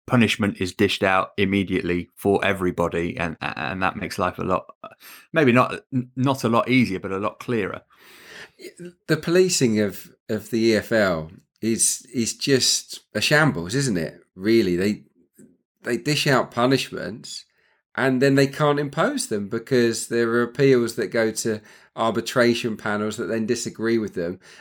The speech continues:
Speaker 2: And then they subsequently <laughs> win another appeal eight months down the road. It's, it's, it's an absolute nonsense. And that, I think, is the thing that has to change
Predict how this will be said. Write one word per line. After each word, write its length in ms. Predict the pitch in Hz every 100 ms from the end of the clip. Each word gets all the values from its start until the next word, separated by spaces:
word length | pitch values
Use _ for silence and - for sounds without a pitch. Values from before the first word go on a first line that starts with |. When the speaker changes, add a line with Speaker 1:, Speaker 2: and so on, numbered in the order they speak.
| -
Speaker 2:
And 140 | 123
then 120 | 135
they 120 | 127
subsequently 640 | 120 - 139 - - 160 139
<laughs> 80 | 139
win 100 | 151
another 480 | 131 135 151 131
appeal 460 | 113 - 98 98 104 - - -
eight 180 | 120 120
months 260 | 120 113 -
down 200 | 123 113
the 80 |
road. 240 | 113 117 107
It's, 360 | 107 - - - _ - _ -
it's, 180 | 143
it's 320 | 135 139 151 151
an 60 |
absolute 440 | 180 - 147 135 117
nonsense. 540 | 135 120 - 87 85
And 160 | 113 143
that, 180 | 156
I 60 | 113
think, 300 | - 120 107
is 160 | 113 -
the 80 |
thing 200 | 101 117
that 120 | 104 95
has 180 | 113
to 100 | -
change 560 | 95 107 87 87 104 -